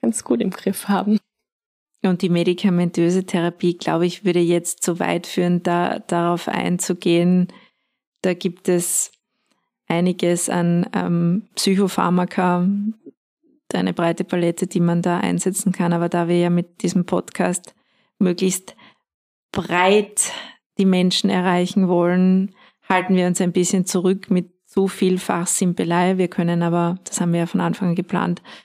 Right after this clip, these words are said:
Speaker 2: auch Spezialfolgen machen, die dann eher für medizinisches Personal interessant sein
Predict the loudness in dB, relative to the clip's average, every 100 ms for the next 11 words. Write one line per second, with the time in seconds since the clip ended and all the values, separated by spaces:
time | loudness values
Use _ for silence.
0 | -4 -4 -2 -4 -2 0 0 0 0 2
1 | 2 0 0 0 2 2 2 0 0 0
2 | 2 0 0 2 2 2 -2 -2 0 2
3 | 2 0 -2 -6 _ _ _ _ -2 -2
4 | 0 -2 0 0 -2 -6 -14 -16 _ _
5 | _ _ _ _ -8 -2 2 2 2 0